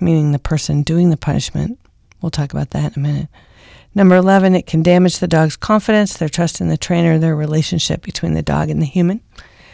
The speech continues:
And number twelve, violence begets violence. And according to Gary, he says, "When I am done going through these one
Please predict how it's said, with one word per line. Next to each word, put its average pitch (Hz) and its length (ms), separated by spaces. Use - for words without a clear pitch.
And 190 140
number 170 160
twelve, 165 480
violence 147 640
begets 139 560
violence. - 560
And 151 520
according 180 480
to - 120
Gary, 180 460
he 208 180
says, 160 300
"When 165 160
I 156 80
am 147 180
done 170 260
going 180 300
through 190 220
these 180 320
one 165 400